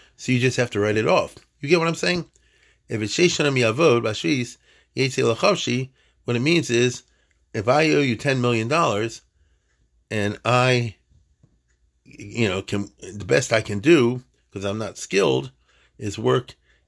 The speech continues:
as a busboy or something like that. So you, you know, you're gonna end up with a small piece of what, what's coming to you, and you have to write the rest of it off. It's your fault, you know, for, for, for, for lending him that much money.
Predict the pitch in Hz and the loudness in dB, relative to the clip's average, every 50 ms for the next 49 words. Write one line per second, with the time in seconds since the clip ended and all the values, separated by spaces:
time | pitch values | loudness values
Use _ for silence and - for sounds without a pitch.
0 | _ _ 107 104 101 98 98 95 - 98 95 95 95 95 92 95 92 90 - _ | _ _ -10 -8 -6 -6 -6 -8 -8 -6 -6 -4 -4 -4 -4 -6 -8 -10 -14 _
1 | _ _ _ _ _ _ _ _ _ - 110 139 170 - - - 143 127 113 104 | _ _ _ _ _ _ _ _ _ 0 0 0 0 0 -4 -6 -2 0 0 0
2 | 95 92 87 85 - - 117 110 101 - 107 101 104 104 104 139 135 127 113 117 | 0 -2 -4 -6 -6 -6 -6 -6 -6 -6 -6 -6 -6 -4 0 0 2 2 2 0
3 | - - _ _ _ _ _ _ _ _ _ _ _ _ _ - - - 110 110 | -2 -8 _ _ _ _ _ _ _ _ _ _ _ _ _ -12 -8 -8 -6 -4
4 | 117 117 98 107 113 113 101 101 107 113 113 123 117 - 117 113 113 113 113 120 | -4 -4 -2 -2 -2 0 0 0 0 0 0 -2 0 0 2 2 2 2 2 0
5 | 110 101 104 98 95 98 - - - - - 123 117 117 110 - - 127 120 113 | -2 -2 -4 -4 -4 -6 -6 -8 -12 -10 -6 -2 -2 -2 -2 -2 -4 -4 -4 -4
6 | - 101 87 87 101 101 - - _ _ _ _ _ - 107 101 - - 117 104 | -6 -8 -6 -6 -4 -6 -6 -8 _ _ _ _ _ -14 -12 -10 -6 -4 -2 -2
7 | 98 95 90 - 117 123 123 110 107 101 92 98 - - 101 101 104 101 - 90 | -2 -4 -4 -4 -2 -2 -2 -2 -4 -4 -4 -4 -4 -2 -2 -2 -2 -2 -4 -4
8 | 92 98 - - 117 127 143 131 - - - - - - _ - 104 98 - - | -6 -6 -6 -8 -4 -2 -2 -2 -2 -4 -8 -20 -20 -20 _ -10 -10 -8 0 4
9 | 131 156 147 - - 160 175 160 117 - - - - _ _ _ _ _ _ _ | 4 4 4 4 2 2 4 4 4 2 -2 -14 -20 _ _ _ _ _ _ _
10 | _ _ _ _ _ _ _ _ _ _ _ _ _ - - - - 113 107 98 | _ _ _ _ _ _ _ _ _ _ _ _ _ -20 -20 -12 -6 -4 -2 0
11 | 95 98 92 - - 98 98 92 _ _ _ _ _ - - 101 101 98 - - | 0 -2 -2 -2 -2 -4 -4 -4 _ _ _ _ _ -6 -4 -4 -4 -4 -6 -8
12 | - - 98 - - - 98 98 92 107 113 117 113 107 104 98 101 101 95 - | -8 -8 -8 -8 -8 -6 -4 -2 2 2 2 2 2 0 0 0 0 -2 -2 -2
13 | 104 98 - - 156 151 113 90 - | -6 -6 -2 2 2 2 2 0 -4